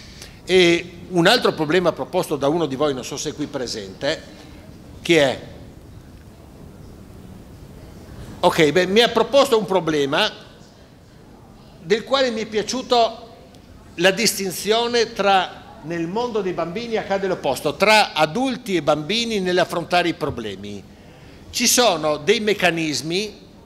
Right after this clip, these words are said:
che qualche volta usano gli adulti migliori, qualche volta i bambini usano migliori degli adulti.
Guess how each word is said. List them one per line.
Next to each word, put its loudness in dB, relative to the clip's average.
che 0
qualche 2
volta 4
usano 0
gli 0
adulti -2
migliori, -2
qualche -2
volta 0
i -4
bambini -4
usano -2
migliori -2
degli -6
adulti. -10